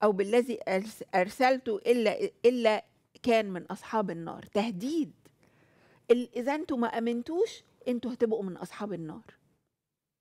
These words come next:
ما عندكوش اختيار تاني. وبص بقى يقول إيه ده، إجماع بالسنة ومش عارف إيه والصحابة، واتكلم بقى هو بعد كده قال لك عمر وده وده و-، آه،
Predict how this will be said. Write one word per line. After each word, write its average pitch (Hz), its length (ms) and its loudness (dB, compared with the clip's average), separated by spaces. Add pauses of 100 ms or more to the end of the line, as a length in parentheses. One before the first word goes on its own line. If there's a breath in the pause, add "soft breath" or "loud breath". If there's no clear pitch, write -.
(2750)
ما 185 60 2
عندكوش 240 400 -2
اختيار 247 360 -4
تاني. 233 440 -2 (880 soft breath)
وبص 254 260 -6
بقى 208 160 2
يقول 233 160 -6
إيه 220 180 -4
ده، 214 180 2
إجماع 233 320 -4
بالسنة 226 560 -4
ومش 196 260 -8
عارف - 300 -12
إيه 233 80 -2
والصحابة، 226 600 0
واتكلم 285 480 -2
بقى 254 180 2
هو 247 160 4
بعد 214 220 0
كده 254 280 0
قال 247 120 2
لك 226 200 0 (280 loud breath)
عمر 254 400 4
وده 233 420 2
وده 240 440 2
و-، 240 120 -2
آه، - 760 -6